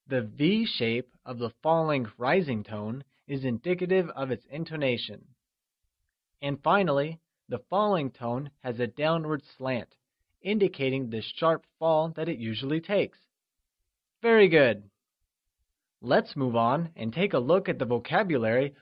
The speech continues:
we learned earlier in the lesson. Mother translates to ma, and hemp translates to ma. Similarly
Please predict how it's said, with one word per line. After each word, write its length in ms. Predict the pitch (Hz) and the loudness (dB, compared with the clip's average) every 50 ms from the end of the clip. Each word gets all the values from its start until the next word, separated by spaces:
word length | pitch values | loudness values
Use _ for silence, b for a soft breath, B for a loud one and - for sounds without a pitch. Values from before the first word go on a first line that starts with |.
| b | b
we 120 | _ 135 139 | _ -4 -2
learned 300 | 135 160 175 190 190 185 | 2 4 4 4 2 0
earlier 540 | 165 - - 202 226 226 226 220 214 214 190 | -2 -2 2 4 4 4 6 4 4 4 4
in 200 | 147 165 170 185 | 2 2 2 2
the 80 | 175 | 2
lesson. 520 | 160 147 135 123 - - 107 98 95 98 - _ _ _ _ _ _ _ _ _ _ _ _ _ _ _ _ _ _ _ _ | 4 4 2 2 0 -4 -12 -12 -12 -14 -18 _ _ _ _ _ _ _ _ _ _ _ _ _ _ _ _ _ _ _ _
Mother 640 | - 113 135 175 208 185 135 113 - 123 147 151 - _ _ _ _ | -4 0 2 2 4 4 2 2 2 0 -2 -4 -8 _ _ _ _
translates 600 | - - 135 123 123 117 117 127 120 120 117 - _ - - | -4 -2 0 0 0 0 0 0 0 0 -4 -8 _ -10 -6
to 340 | 123 117 113 110 123 135 - _ _ _ _ _ _ _ _ _ _ _ | -4 -4 -2 -4 -4 -6 -10 _ _ _ _ _ _ _ _ _ _ _
ma, 920 | - 117 127 131 135 135 135 135 131 131 131 131 131 131 127 127 131 131 - _ _ _ _ _ _ _ _ _ _ _ _ _ _ _ _ _ | -6 -2 2 4 4 4 4 4 4 4 4 2 2 2 0 -2 -4 -6 -12 _ _ _ _ _ _ _ _ _ _ _ _ _ _ _ _ _
and 260 | _ 123 117 113 113 104 | _ -2 0 0 0 -2
hemp 540 | 101 - - 151 202 185 135 139 156 - _ _ _ _ _ _ _ _ _ | -4 -4 -2 0 2 2 2 0 -2 -8 _ _ _ _ _ _ _ _ _
translates 680 | - - 131 120 117 113 104 113 113 113 113 110 - - - | -8 -4 -2 -2 -2 0 0 -2 -2 -2 -4 -8 -12 -20 -12
to 360 | - 117 110 113 127 143 143 147 _ _ _ _ _ _ _ _ _ | -8 -6 -4 -4 -4 -6 -8 -12 _ _ _ _ _ _ _ _ _
ma. 920 | - 104 101 101 101 101 104 104 107 113 120 131 139 147 156 170 185 196 190 - _ _ _ _ _ _ _ _ _ _ _ _ _ _ _ _ _ _ _ _ _ _ _ _ _ _ _ _ _ _ _ _ | -10 -6 -4 -2 -2 -2 -2 -2 -2 0 0 0 2 2 0 0 -2 -4 -8 -12 _ _ _ _ _ _ _ _ _ _ _ _ _ _ _ _ _ _ _ _ _ _ _ _ _ _ _ _ _ _ _ _
Similarly 840 | - 214 240 233 185 135 120 117 110 107 104 110 117 135 151 160 | 0 2 4 4 4 4 4 2 2 0 0 0 -2 -2 -4 -6